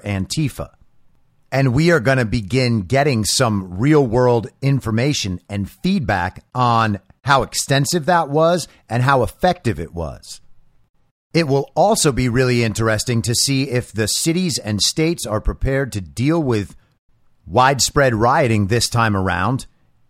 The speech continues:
You wonder if the National Guard will be called in by state governors to deal with some of this stuff, and we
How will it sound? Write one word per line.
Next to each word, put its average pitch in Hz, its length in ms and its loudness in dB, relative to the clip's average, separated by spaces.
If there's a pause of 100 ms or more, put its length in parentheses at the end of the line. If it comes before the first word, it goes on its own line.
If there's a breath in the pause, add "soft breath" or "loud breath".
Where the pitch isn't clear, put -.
(400)
You 117 140 -2
wonder 131 540 2
if 117 160 -4
the 120 120 -2
National 120 420 0
Guard 113 400 0
will 117 120 -2
be 98 120 -6
called 107 340 0
in 135 240 0
by 98 200 0
state 95 340 -4
governors 127 460 -2
to 98 100 -10
deal 113 240 -2
with 147 160 0
some 151 220 0
of 127 100 -4
this 139 160 -2
stuff, - 480 -2 (340)
and 127 220 0
we 139 300 0